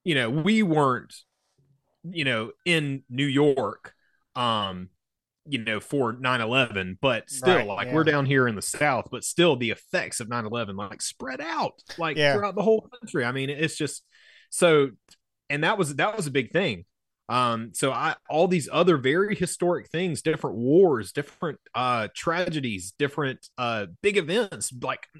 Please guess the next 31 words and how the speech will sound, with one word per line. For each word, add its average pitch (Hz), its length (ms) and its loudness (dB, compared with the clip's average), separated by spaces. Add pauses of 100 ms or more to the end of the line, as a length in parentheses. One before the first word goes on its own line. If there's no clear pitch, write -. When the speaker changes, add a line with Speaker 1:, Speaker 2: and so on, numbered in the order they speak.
(380)
Speaker 1:
wonderful 180 440 0
celebrations 180 800 0
of 120 120 -6
different 135 300 -4
things. 98 300 -10
Like, 101 160 -8
Speaker 2:
Mm-hmm. 92 100 -16
Speaker 1:
she, 196 540 -6
she's 180 200 -8
been 220 220 -2
there 156 180 0
for 143 140 -2
a 135 60 2
lot 143 220 -6
of 95 120 -4
it. 82 140 -12
And, 104 240 -4
Speaker 2:
Right. - 180 -8 (640)
Speaker 1:
um, 98 500 -8 (340)
I, 120 140 -2
I'm 127 260 -2
sure 151 200 -2
she 165 200 -2
had 147 160 2
all 110 140 -2
kind 104 180 -6
of 95 40 -8
stories 95 380 -8
to - 80 -20
tell. 85 260 -10
So. 87 240 -14